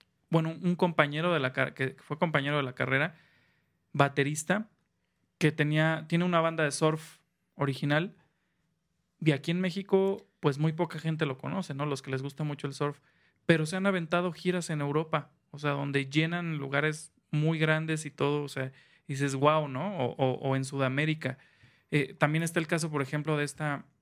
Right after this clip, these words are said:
banda, ah, se me olvidó el nombre, pero hay una banda de metal que justo hemos ido a, a grabar a, a su estudio.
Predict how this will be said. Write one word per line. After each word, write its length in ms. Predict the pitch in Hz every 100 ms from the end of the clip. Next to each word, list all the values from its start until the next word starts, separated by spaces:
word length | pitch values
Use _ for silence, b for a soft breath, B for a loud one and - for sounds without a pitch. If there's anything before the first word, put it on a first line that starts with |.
| _ -
banda, 340 | 139 139 143 -
ah, 160 | 147 -
se 140 | -
me 60 | 147
olvidó 220 | 143 156
el 120 | 160
nombre, 260 | 165 165 156
pero 160 | 147
hay 60 | 151
una 160 | 160 151
banda 260 | 151 156
de 80 | 143
metal 380 | 131 127 143 139 b b
que 100 | -
justo 300 | 139 180 -
hemos 220 | 180 170 170
ido 180 | 165
a, 120 | 156 143
a 100 | 135
grabar 280 | 131 139 147
a, 80 |
a 120 | 143 139
su 100 | 135
estudio. 440 | - 156 151 131